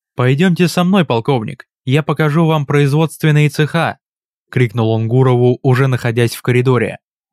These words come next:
Сыщик догнал Бесшапошникова, когда тот уже вышел из административного корпуса и пошёл по двору.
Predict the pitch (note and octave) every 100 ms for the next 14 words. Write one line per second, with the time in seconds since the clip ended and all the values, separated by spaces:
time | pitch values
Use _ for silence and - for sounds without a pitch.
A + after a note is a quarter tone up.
0 | _ _ - - F3 D#3+ - D3 B2+ C#3+
1 | D3 D#3+ C3 C#3 - D3+ G3 F3+ - A#2
2 | A2+ G#2+ G#2 A2+ A#2 D3 - F3+ F3+ E3
3 | D#3 D3 F3 D#3+ E3 D3 - C#3+ D3 C#3+
4 | D3 C#3 D3 C#3+ E3+ D3 D3 C#3+ - E3+
5 | C3 A#2 A2+ G#2+ - B2+ B2+ - D3+ -
6 | C#3 C3+ D3 B2+ -